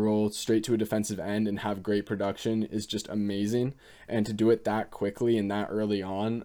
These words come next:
is just, I, I can't express enough how impressive it is because it's hard enough to switch positions as a veteran in the N F L, but when you're doing it as a rookie and doing it successfully,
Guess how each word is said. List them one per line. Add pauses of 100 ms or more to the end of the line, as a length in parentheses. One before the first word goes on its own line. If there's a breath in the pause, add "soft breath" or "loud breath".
(140)
is
just, (440)
I,
I
can't
express
enough
how
impressive
it
is
because (440 loud breath)
it's
hard
enough
to
switch
positions
as
a
veteran
in
the
N
F
L,
but
when
you're
doing
it
as
a
rookie
and
doing
it
successfully,